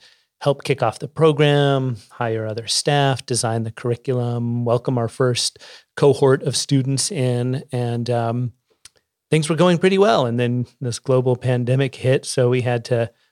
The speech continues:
kind of change gears when it came to online stuff, but I'm sure we'll talk about that, about that more. But that's my background. I'm a graphic designer, um, started a lot of magazine, book design, um, but now it's across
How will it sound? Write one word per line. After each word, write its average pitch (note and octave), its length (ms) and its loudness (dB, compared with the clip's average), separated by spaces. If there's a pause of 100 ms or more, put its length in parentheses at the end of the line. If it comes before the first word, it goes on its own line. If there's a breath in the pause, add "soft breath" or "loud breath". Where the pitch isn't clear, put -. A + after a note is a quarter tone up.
(120)
kind C#3+ 160 2
of A2+ 60 -4
change C#3 400 0
gears C#3 420 4
when A2 100 -6
it - 100 -8
came A#2+ 220 -4
to G#2+ 280 -10 (260)
online A2 460 -6
stuff, - 500 -8
but - 280 -16 (140)
I'm G#2+ 120 -10
sure A#2+ 200 -2
we'll A2 120 -8
talk A2+ 260 -10
about A2 280 -12
that, G#2+ 240 -12 (560)
about A2+ 280 -10
that A#2+ 200 -10
more. A2 240 -8
But A2+ 240 -8 (380 soft breath)
that's C#3 220 0
my D3+ 100 4
background. C3+ 560 0
I'm A#2 140 -2
a A2 160 -4 (180)
graphic B2+ 360 0
designer, B2 640 0 (600 soft breath)
um, A2 540 -8
started C#3 360 2
a C3+ 60 2
lot B2+ 160 2
of B2 40 -4
magazine, B2+ 720 -2
book A#2+ 200 -6
design, A#2+ 600 0 (500 soft breath)
um, A2+ 440 -8
but C3+ 140 0
now B2+ 260 2
it's - 180 -2
across - 640 -6